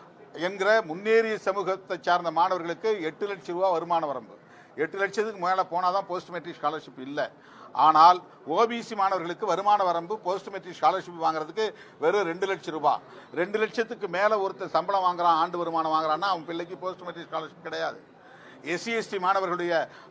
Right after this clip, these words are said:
பெற்றோரின் ஆண்டு, ஆண்டு வருமானம் ரெண்டரை லட்சமாக இருந்தால், அதற்கு மேலே வாங்கக்கூடியவர்களுக்கு போஸ்ட் மெட்ரிக்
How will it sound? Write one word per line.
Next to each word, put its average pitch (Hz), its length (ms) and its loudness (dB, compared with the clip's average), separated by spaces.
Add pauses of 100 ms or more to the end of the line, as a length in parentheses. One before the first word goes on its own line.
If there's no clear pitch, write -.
(120)
பெற்றோரின் 202 500 4
ஆண்டு, 170 360 2
ஆண்டு 180 360 0
வருமானம் 170 520 2
ரெண்டரை 202 320 0
லட்சமாக 190 420 0
இருந்தால், 170 480 2 (260)
அதற்கு 202 380 0
மேலே 202 320 2
வாங்கக்கூடியவர்களுக்கு 175 1000 -2 (280)
போஸ்ட் 196 260 0
மெட்ரிக் 185 300 -6